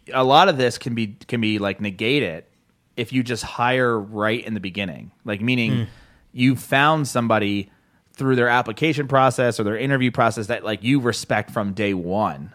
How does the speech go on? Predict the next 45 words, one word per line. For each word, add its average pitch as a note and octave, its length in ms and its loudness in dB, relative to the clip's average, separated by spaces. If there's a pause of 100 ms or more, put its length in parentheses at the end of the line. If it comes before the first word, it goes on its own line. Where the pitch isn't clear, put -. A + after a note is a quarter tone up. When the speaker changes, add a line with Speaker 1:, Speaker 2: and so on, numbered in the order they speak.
(120)
Speaker 1:
And G2+ 100 -6
you're G#2 100 0
like, F2+ 340 -2
"Dude, B2 280 2
I'm, B2 240 0 (100)
I'm C#3 200 2
hiring A#2+ 560 2
somebody G2+ 400 0
fucking G2 500 -2 (180)
kick - 480 -4
ass." G#2+ 600 0 (680)
Speaker 2:
Mm. C3 100 -4
Speaker 1:
And A#2+ 360 0
imme-, D#3+ 180 0
so C3+ 160 0
from B2 320 -4
day C#3+ 180 4
one, C#3 320 4
you're A2 160 0
like, G2+ 360 -2
"Dude, A#2 200 2
this, A2+ 260 -2
this B2 180 -2
person G#2+ 420 -2
is F2+ 140 -4
gonna, F2 400 -6 (240)
like, F2+ 340 -6 (160)
this B2 160 -2
is F#2+ 160 -8
it. F#2 220 -2
This F2+ 160 -12
is F#2 80 -12
gonna F2+ 140 -8
be E2 100 -8
good." D2+ 280 -8 (260)
And - 60 -2
I A2 60 2
think C3 340 4 (540)
if A2+ 160 -2
you B2 80 -2
can B2 140 2
hire C#3 320 6
people B2 340 2
like G#2+ 220 2
that, G2+ 500 2